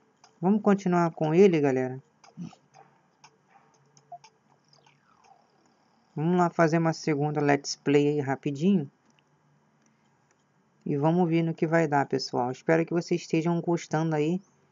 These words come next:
Gostaria do apoio da galera aí. Deixou o like no vídeo, pessoal.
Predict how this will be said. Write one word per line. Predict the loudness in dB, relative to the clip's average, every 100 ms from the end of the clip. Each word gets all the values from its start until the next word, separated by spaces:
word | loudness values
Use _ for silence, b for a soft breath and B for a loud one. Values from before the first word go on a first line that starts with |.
| _ _ _ -4
Gostaria | -4 0 0 0
do | 4
apoio | 4 2 0 2
da | 2
galera | 2 4 4 2 0
aí. | 0 -2 -2
Deixou | -2 -4 -4 -2 0
o | 2
like | 2 2 0 -2 -2
no | 0 0 0
vídeo, | -2 -2 0 2 2 2
pessoal. | 2 -2 -2 -2 0 -2